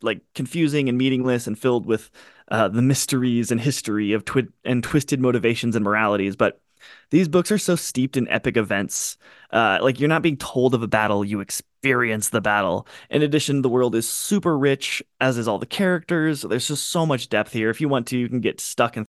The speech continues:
three hundred thousand years of Tulun in Imas history if you want, you know, which is just a lot. So,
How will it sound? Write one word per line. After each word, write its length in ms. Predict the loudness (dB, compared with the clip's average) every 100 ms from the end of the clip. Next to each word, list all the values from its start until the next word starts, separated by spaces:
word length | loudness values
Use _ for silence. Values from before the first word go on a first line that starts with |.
| -6
three 160 | -2
hundred 360 | -2 -2 -2 0
thousand 420 | 2 2 2 0
years 280 | 2 2 2
of 100 | 0
Tulun 580 | -2 -2 0 0 -2 -4
in 340 | -4 -2 -2 -2
Imas 640 | -2 0 0 -2 -6 -10 -14 _ -2
history 540 | -2 0 -2 0 0
if 120 | -2
you 100 | -2
want, 340 | 0 0 -2 -2
you 80 | 0
know, 240 | 2 0 -4 -6
which 160 | -4
is 100 | -2
just 220 | -2 -4 -4
a 100 | -2
lot. 360 | -2 -2 -4
So, 320 | -2 0 0